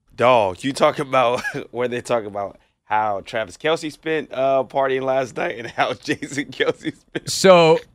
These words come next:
Speaker 2: Travis, and it's funny 'cause Rachel, Rachel's definitely not a Swiftie. So I start telling her about this and her eyes start rolling back like, "What are you telling me this? I, I'm, I don't care." Which again, my whole take on this is simple.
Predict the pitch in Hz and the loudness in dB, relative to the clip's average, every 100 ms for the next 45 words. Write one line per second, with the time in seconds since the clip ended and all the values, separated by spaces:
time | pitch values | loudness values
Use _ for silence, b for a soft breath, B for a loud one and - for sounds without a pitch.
0 | - - - 196 226 233 196 156 - 180 | -20 -10 2 8 8 8 4 0 2 2
1 | 175 147 165 151 123 139 139 120 - 143 | 2 0 2 2 2 0 0 -2 -8 2
2 | 160 170 170 165 147 - 151 160 156 123 | 4 4 2 2 2 0 2 2 2 0
3 | 139 127 131 117 110 104 92 87 - 85 | 2 2 0 -4 -2 -4 -6 -14 -20 -20
4 | _ _ _ _ - 147 135 143 139 226 | _ _ _ _ 0 4 6 6 4 4
5 | - 180 165 139 131 117 123 120 120 - | 6 6 6 6 4 4 0 0 -4 2
6 | 123 123 117 - 113 101 107 107 98 98 | 4 4 2 -2 -2 -2 -4 -4 -4 -6
7 | 92 98 92 _ _ _ 107 113 117 120 | -6 -10 -10 _ _ _ -4 0 2 0
8 | 110 101 98 95 90 87 - - - 92 | -2 -6 -8 -8 -8 -10 -12 -18 -18 -12
9 | 90 92 - 107 101 98 98 - 101 98 | -10 -12 -12 -10 -8 -8 -10 -10 -8 -8
10 | 98 - - - 87 78 78 _ _ _ | -8 -12 -16 -12 -12 -12 -18 _ _ _
11 | - 175 190 175 98 - 120 202 262 196 | 0 0 2 0 0 -2 6 8 10 6
12 | 175 156 135 131 127 120 107 - 85 - | 4 4 4 2 2 -2 -4 -8 -12 -14